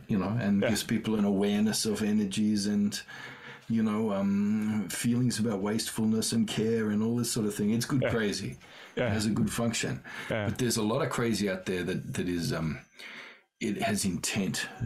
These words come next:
Speaker 1: to do
Speaker 2: Yeah.
Speaker 1: harm, to
Speaker 2: Yeah.
Speaker 1: control,
Speaker 2: Yeah.
Speaker 1: to subvert,
Speaker 2: Yeah.
Speaker 1: you know, and, um, yeah, a lot of bad crazy in the world, bud.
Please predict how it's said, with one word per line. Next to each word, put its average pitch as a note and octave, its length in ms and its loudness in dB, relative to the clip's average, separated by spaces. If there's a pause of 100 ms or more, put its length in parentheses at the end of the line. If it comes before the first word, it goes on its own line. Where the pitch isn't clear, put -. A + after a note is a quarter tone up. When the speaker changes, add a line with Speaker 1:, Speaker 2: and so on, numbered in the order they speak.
(100)
Speaker 1:
to G2 140 -2
do F#2+ 100 0
Speaker 2:
Yeah. A#2+ 80 2
Speaker 1:
harm, E2 440 -2
to - 160 -4
Speaker 2:
Yeah. - 40 -2
Speaker 1:
control, F2 760 -2 (600)
Speaker 2:
Yeah. A2 160 0
Speaker 1:
to D#2 440 -2
subvert, E2+ 840 -2 (500)
Speaker 2:
Yeah. A2 200 -2
Speaker 1:
you F#2+ 100 -2
know, E2+ 280 -4
and, E2+ 340 -2
um, D#2+ 320 -2 (240)
yeah, D2 400 -4 (520)
a - 40 -4
lot G2 140 0
of E2 80 -4
bad D#2+ 260 -4
crazy D2+ 340 -2
in C#2+ 80 -2
the C#2+ 100 -2
world, C#2+ 280 -4
bud. C2+ 220 -4